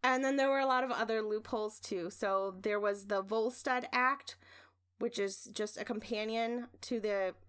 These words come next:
actual amendment that outlines what exactly would be prohibited. So in this act, it was declared that alcohol for medicinal or religious use would still be legal.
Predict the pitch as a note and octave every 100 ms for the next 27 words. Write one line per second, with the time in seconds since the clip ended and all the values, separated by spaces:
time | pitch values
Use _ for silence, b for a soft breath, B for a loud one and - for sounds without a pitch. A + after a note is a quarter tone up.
0 | - G#3+ G3 - A3 G#3+ G3+ F3+ F3+ G3+
1 | A#3 B3 G#3 F#3 - G3+ - A3+ A3+ A#3
2 | G3+ G3 G3 F3+ A3 F3+ F3 F#3 - F#3
3 | G3+ F3+ - G2+ - - A3 - - C#4+
4 | F4+ F4+ - G3+ F#3+ - - - A3+ B3
5 | - A#3+ - A#3 A3 A3+ G3 - G3 G#3+
6 | A3+ A3+ G#3+ - G#3+ F#3+ G#3 B3 D#4 D#4
7 | F4 - A3+ A3 G3+ G3+ G#3+ F4 G4 E4+
8 | - G3 G3 - G3 F#3 - G3+ F#3+ G3+
9 | A#3+ C#4+ - -